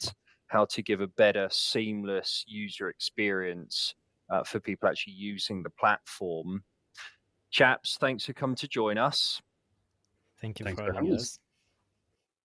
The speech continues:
Speaker 1: Absolute pleasure. Tim, you go first because, uh, I know you've been with the business now nearly five years. You can give us a really good intro into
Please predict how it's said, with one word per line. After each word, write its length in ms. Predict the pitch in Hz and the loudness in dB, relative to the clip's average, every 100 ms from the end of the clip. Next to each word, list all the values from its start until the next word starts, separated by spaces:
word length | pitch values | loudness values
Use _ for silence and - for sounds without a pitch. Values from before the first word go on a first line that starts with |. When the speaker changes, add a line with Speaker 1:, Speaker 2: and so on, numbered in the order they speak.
| _ _ - | _ _ 0
Speaker 1:
Absolute 400 | 117 - 135 - | 0 2 -4 2
pleasure. 480 | 131 107 - 117 - _ _ _ _ - - _ _ _ _ - | 6 6 6 0 0 _ _ _ _ -20 -20 _ _ _ _ 4
Tim, 260 | 180 131 | 8 8
you 140 | 120 185 | 6 -2
go 160 | 214 | 0
first 460 | 180 - 127 107 - | -2 2 2 2 -2
because, 680 | 123 - 131 117 104 - - - _ | -8 -4 -2 -2 -2 -4 -6 -12 _
uh, 140 | 113 107 | -4 -2
I 140 | 120 | -2
know 380 | 127 127 123 120 | 2 4 2 0
you've 220 | 113 131 - | -8 -10 -6
been 120 | 123 | -6
with 80 | 110 | -4
the 60 | |
business 540 | 107 104 - 104 - 113 | -2 -4 -4 -8 -8 -2
now 380 | 101 98 95 - _ _ _ _ - | -2 0 -2 -6 _ _ _ _ -4
nearly 320 | 113 113 104 | 4 4 4
five 540 | 98 - 117 101 95 - | -2 -2 0 0 -2 -2
years. 680 | 101 87 80 92 - - - - - - | 0 0 -2 -8 -6 -6 -6 -14 -20 -4
You 160 | 120 | 0
can 200 | 123 127 | 0 0
give 140 | 113 104 | 2 2
us 160 | - | 2
a 40 | 113 | -2
really 380 | 107 113 107 104 | 0 2 2 2
good 160 | 110 | 0
intro 580 | 104 101 95 - 104 98 | 0 -2 -4 0 4 4
into 920 | 92 92 90 - 104 95 90 90 90 | 2 -6 -4 0 2 2 0 -4 -6